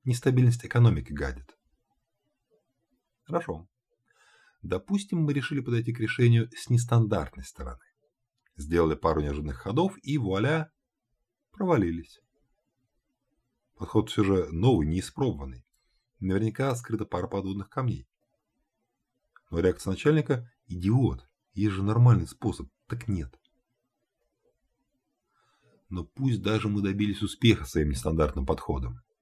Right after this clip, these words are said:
И что? Да ничего.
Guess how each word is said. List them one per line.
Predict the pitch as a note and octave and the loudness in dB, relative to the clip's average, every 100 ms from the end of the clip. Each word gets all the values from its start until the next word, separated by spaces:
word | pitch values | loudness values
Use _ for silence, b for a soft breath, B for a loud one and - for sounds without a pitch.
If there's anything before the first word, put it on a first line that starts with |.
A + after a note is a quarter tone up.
| _ _ _ _ | _ _ _ _
И | B2 | -2
что? | A#2+ - G2+ A#2+ _ _ _ _ _ _ _ _ _ _ - | 0 0 0 -4 _ _ _ _ _ _ _ _ _ _ -10
Да | D#2 | -6
ничего. | F#2 - B2+ D2 | -6 -4 -6 -6